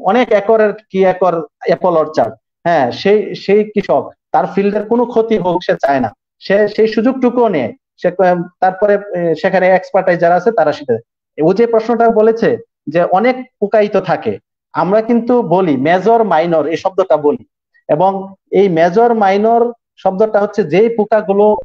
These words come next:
যেমন rice ফিল্ডে আমি বলেছি ওয়ান ফিফটি সিক্স, আহ, তোমার পোকা পাওয়া যায়, তাহলে সেখানে কি সবগুলা major?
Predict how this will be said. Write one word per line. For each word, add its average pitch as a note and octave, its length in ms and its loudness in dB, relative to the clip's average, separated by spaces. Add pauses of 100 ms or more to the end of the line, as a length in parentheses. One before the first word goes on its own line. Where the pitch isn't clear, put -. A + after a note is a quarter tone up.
(160)
যেমন F#3+ 200 0
rice F3+ 220 2 (100)
ফিল্ডে A3+ 180 2
আমি G#3+ 160 2
বলেছি A3 360 0
ওয়ান F#3 280 0
ফিফটি A3 300 -4
সিক্স, - 440 -8 (280)
আহ, D#3 400 2 (100)
তোমার E3+ 180 -2
পোকা F#3+ 240 -2
পাওয়া E3 280 2
যায়, A#2 160 -6 (260)
তাহলে G3 240 0
সেখানে A3+ 300 0
কি A3+ 120 -2
সবগুলা G#3+ 400 2
major? A3+ 500 0